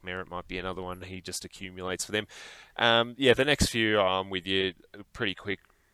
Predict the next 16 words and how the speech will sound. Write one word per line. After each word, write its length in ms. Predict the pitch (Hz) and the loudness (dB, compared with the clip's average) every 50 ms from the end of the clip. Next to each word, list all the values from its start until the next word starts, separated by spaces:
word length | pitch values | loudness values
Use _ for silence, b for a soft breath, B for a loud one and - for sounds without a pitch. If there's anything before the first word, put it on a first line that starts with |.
| _ _ _ - | _ _ _ -4
Giants 580 | - 113 104 101 95 95 - - - - - - | -2 0 2 2 2 2 0 0 -2 -2 -2 -4
at 160 | 104 98 - | -4 -4 -4
ninth. 440 | 98 95 95 95 92 - - - - _ _ _ | -4 -4 -4 -4 -6 -6 -10 -16 -16 _ _ _
It's 100 | - - | -10 -8
gotta 160 | - 92 90 | -8 -8 -8
be 80 | 82 90 | -8 -4
Dust-, 320 | - 98 98 - - - _ _ - | -2 -2 0 0 -2 -4 _ _ 2
uh, 100 | 117 104 104 | 4 4 2
it's 120 | - - | 2 -2
not 220 | 107 104 98 - | -4 -6 -6 -2
Dusty. 400 | - 92 85 - - 110 104 98 - - | -2 -2 -2 -2 -2 -4 -4 -6 -6 -6
I'm 160 | 107 98 90 - - | -8 -8 -8 -8 -12
thinking 280 | - - 110 95 98 92 | -14 -12 -12 -10 -10 -10
ahead. 240 | 95 95 117 110 B B B B B B | -4 -2 -2 -2 B B B B B B
Toby 300 | - - 123 113 107 104 | 2 4 4 4 2 0
Green. 420 | 101 117 127 131 139 139 139 139 | 2 6 6 6 6 6 2 -2